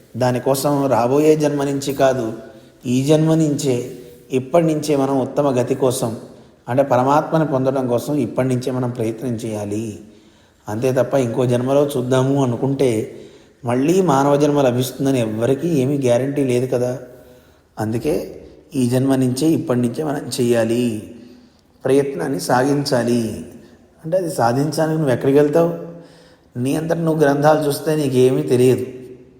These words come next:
అందుకే దాంట్లో దాని సారాన్ని, దాని అంతులని చూసినటువంటి మహనీయులైన గురువుల్ని ఆశ్రయిస్తే ఆ గురువులు మనకి మార్గనిర్దేశం చేసి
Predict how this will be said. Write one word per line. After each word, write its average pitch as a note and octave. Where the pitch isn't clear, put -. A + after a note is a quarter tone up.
అందుకే A2
దాంట్లో C3
దాని C#3
సారాన్ని, C3+
దాని A#2+
అంతులని E3+
చూసినటువంటి C3+
మహనీయులైన A#2+
గురువుల్ని D#3
ఆశ్రయిస్తే A#2+
ఆ A2+
గురువులు C3+
మనకి C3
మార్గనిర్దేశం B2+
చేసి B2+